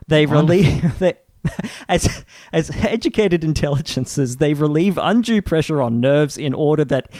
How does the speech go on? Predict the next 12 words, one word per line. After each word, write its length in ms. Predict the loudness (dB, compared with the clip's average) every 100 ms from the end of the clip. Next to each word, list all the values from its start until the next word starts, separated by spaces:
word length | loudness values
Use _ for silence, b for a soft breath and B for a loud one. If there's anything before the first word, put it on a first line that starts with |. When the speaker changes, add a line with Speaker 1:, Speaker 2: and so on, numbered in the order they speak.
| B -4
Speaker 1:
innate, 600 | 0 2 2 0 -4 -10 -10 b b
capital 320 | -4 -2 -2
I, 300 | -2 -2 -2 -6 B B
may 400 | 0 2 2 2
r-, 80 | -2 -8 -12
transmit 640 | -4 -2 0 0 0 -2 -4
and 200 | -4 -2
receive 460 | -2 -2 -2 0 0
impulses 640 | -2 -2 -2 -2 -4 -6
to 360 | -6 -2 -2 0
and 200 | -2 -4
from 500 | -2 0 2 0